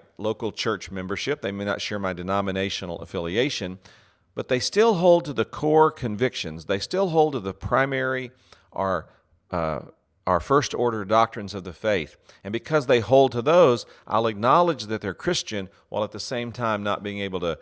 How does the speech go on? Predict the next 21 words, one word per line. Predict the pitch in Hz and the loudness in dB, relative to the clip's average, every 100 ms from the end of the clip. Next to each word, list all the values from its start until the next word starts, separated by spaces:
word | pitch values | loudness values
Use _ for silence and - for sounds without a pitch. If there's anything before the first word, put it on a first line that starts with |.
| _ - | _ -6
be | 95 | -4
a | |
member | 98 101 92 | -2 -2 -2
of | 82 | -4
a | 82 | -4
church | - 143 143 | 0 0 0
with | 143 139 | -6 -4
them | 131 131 | -4 -2
or | 92 | -4
even | 104 101 92 | -4 -6 -6
part | 95 95 | -2 -2
of | 87 | -4
a | |
denomination | 85 85 85 85 120 147 107 | -8 -10 -8 -4 -4 -6 -8
with | 87 - | -12 -10
them, | 95 90 - - | -10 -12 -20 -20
because | 101 101 110 | -10 -6 -4
I'm | 110 | -6
trying | - 110 101 | -6 -6 -6
to | |
advance | 95 90 104 104 101 | -8 -4 -4 -4 -6